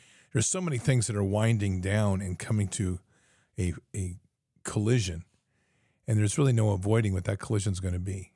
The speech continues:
And it's really a time right now that we have to get very serious about where we're, what we're doing as a nation, what we're doing as a people, and understand that we're literally coming to a time right now that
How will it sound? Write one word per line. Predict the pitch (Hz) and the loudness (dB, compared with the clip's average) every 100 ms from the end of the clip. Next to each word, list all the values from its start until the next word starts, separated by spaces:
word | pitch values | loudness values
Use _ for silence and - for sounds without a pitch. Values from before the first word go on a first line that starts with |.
| - | -4
And | 117 | -2
it's | - | 2
really | 139 147 | 2 4
a | 113 | 2
time | 98 - 117 107 | 0 0 2 2
right | 98 | 0
now | 101 | 0
that | 95 | 0
we | 107 | 0
have | 110 | 0
to | 98 | -2
get | 101 | -2
very | 104 95 | -2 -4
serious | - - - 143 101 82 78 - - - | -4 -4 2 2 2 -2 -4 -8 -8 -8
about | 110 98 92 92 _ _ _ | -4 -2 -2 -8 _ _ _
where | - 110 | 0 2
we're, | 104 101 - _ - | 2 0 -4 _ -4
what | 113 110 | -2 0
we're | 120 | 2
doing | 113 113 110 104 | 2 4 2 2
as | 95 | 0
a | |
nation, | 95 95 85 - | -2 -2 -2 -4
what | 104 | -2
we're | 104 | -2
doing | 101 92 | 0 0
as | 85 - | -2 -8
a | |
people, | - 123 127 78 85 _ _ _ _ _ _ _ _ _ _ _ - | -2 -2 -2 -6 -10 _ _ _ _ _ _ _ _ _ _ _ -8
and | 131 | 0
understand | 120 101 - 117 110 98 | 2 2 -2 0 0 0
that | 90 - - _ - | -4 -14 -20 _ 0
we're | 127 | 2
literally | 113 139 117 | 4 2 2
coming | 98 - 120 104 | -2 0 2 2
to | 104 | -2
a | 90 | -4
time | - 113 110 | -2 0 0
right | 90 92 | -2 -2
now | 92 90 | -2 -2
that | 87 | -4